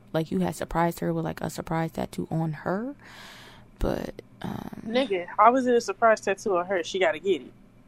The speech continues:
Speaker 1: Yeah, you sit the bitch down in the chair and have the tattoo artist go to work, and then she sees it afterwards.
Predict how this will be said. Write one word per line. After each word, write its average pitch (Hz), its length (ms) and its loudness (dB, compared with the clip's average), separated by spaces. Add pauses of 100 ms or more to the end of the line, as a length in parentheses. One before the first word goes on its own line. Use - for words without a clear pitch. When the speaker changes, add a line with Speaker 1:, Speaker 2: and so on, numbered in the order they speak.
(1080)
Speaker 1:
Yeah, 269 280 6
you 180 220 6
sit - 260 2
the 208 80 4
bitch 220 260 2
down 208 280 6
in 202 160 2
the 196 60 0
chair 208 380 0
and 196 200 2
have 196 280 2
the 190 100 -6
tattoo 196 380 -2
artist 185 340 0
go 185 140 2
to 185 80 4
work, 196 240 0
and 180 140 2
then 180 80 2
she - 160 -6
sees 185 240 -2
it - 100 -2
afterwards. - 720 -8